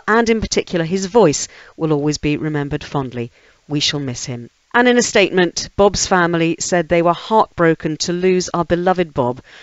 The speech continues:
who was an incredible husband, father, brother and grandfather. He made a huge impact on everybody he knew, and we will miss him terribly. The E C B said they were forever thankful for everything he's done for the game. Cricket has lost a dear friend.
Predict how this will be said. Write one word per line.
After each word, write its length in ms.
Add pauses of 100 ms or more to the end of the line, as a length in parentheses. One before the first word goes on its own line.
(140)
who 80
was 120
an 80
incredible 480
husband, 580
father, 520 (260)
brother 360 (140)
and 140
grandfather. 640 (260)
He 120
made 160
a 40
huge 440
impact 400
on 100 (100)
everybody 460
he 180
knew, 320 (400)
and 120
we 80
will 140
miss 220
him 160
terribly. 560 (460)
The 100
E 120
C 220
B 420
said 420
they 120
were 120
forever 440
thankful 520 (260)
for 200
everything 480
he's 260
done 180
for 100
the 80
game. 340 (400)
Cricket 300
has 180
lost 320
a 80
dear 240
friend. 420